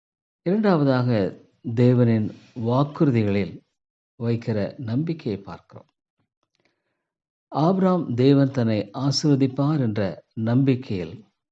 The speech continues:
தனது நலன்களை பற்றி எந்த விதமான மிகவும் ஜாக்கிரதையாக கருத்துள்ளவர், அதாவது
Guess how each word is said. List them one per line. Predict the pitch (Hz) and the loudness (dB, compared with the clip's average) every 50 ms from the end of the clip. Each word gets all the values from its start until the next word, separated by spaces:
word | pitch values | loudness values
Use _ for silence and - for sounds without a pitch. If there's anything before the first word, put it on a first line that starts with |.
| _ _ _ _ _ _ _ _ _ _ _ _ _ _ _ _ _ - | _ _ _ _ _ _ _ _ _ _ _ _ _ _ _ _ _ 0
தனது | - 131 135 139 165 180 170 165 175 175 160 | 2 4 4 6 4 4 4 4 4 4 4
நலன்களை | 123 113 113 120 127 127 120 120 113 | 4 2 2 2 2 0 0 0 -2
பற்றி | 110 - 110 - - 113 104 98 85 - - _ _ _ _ _ _ _ _ _ _ _ - | -2 -4 -8 -10 -6 -4 -2 -2 -4 -6 -10 _ _ _ _ _ _ _ _ _ _ _ -6
எந்த | 123 139 151 165 170 | -2 -2 0 0 2
விதமான | 165 147 131 117 113 110 107 101 98 98 78 - - _ _ _ _ _ _ _ _ _ _ _ _ _ _ _ _ _ _ _ _ _ _ - 117 | 0 0 0 0 0 -2 -2 -2 -4 -4 -6 -10 -16 _ _ _ _ _ _ _ _ _ _ _ _ _ _ _ _ _ _ _ _ _ _ -6 -2
மிகவும் | 120 131 120 127 139 135 127 120 - - - _ _ _ _ _ _ _ _ _ _ _ _ _ _ _ - | 0 0 2 2 2 0 0 -2 -6 -8 -16 _ _ _ _ _ _ _ _ _ _ _ _ _ _ _ -8
ஜாக்கிரதையாக | 113 120 120 123 120 120 - 139 131 127 135 131 131 131 123 123 113 | -2 0 2 2 2 0 -2 -2 0 0 0 0 0 0 -2 -4 -4
கருத்துள்ளவர், | - - 123 131 147 147 - 156 131 117 110 104 104 - | -2 -2 0 0 -2 -2 -2 -2 -2 -2 -2 -2 -4 -4
அதாவது | - 95 110 110 117 113 110 110 110 | -6 -6 -6 -4 -4 -4 -2 -2 -4